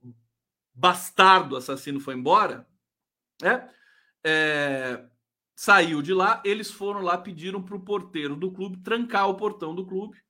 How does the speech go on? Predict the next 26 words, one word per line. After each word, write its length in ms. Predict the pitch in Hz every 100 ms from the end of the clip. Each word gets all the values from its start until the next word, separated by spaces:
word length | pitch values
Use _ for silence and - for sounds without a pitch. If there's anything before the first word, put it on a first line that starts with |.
| _ _ _
pra 100 | 214
não 160 | 208 202
deixar 640 | 208 208 - 156 160 - _
o 120 | -
cara 260 | - 175 180
voltar, 640 | 202 277 277 208 190 - _ _ _ _
né? 260 | 170 220 - _ _ _ _ _ _ _
Veja, 560 | 165 311 294 151 - - _ _
o 80 | 180
po-, 260 | - 196 -
ele 200 | 190 214
chegou 460 | 208 202 160 175
lá, 400 | 156 143 175 180 -
o 60 |
porteiro 520 | 156 170 143 - 175
tava 300 | 156 160 160
com 120 | 156 156
o 60 |
portão 380 | 143 135 - 160
trancado, 800 | 156 185 180 - 139 143 147 151 _ _ _ _ _ _ _
ele 280 | 147 165 165
não, 480 | 160 165 180 208 165
ele 120 | 156
não 240 | 165 214
abriu 440 | 233 165 143 185 202
pro, 420 | 156 135 117 -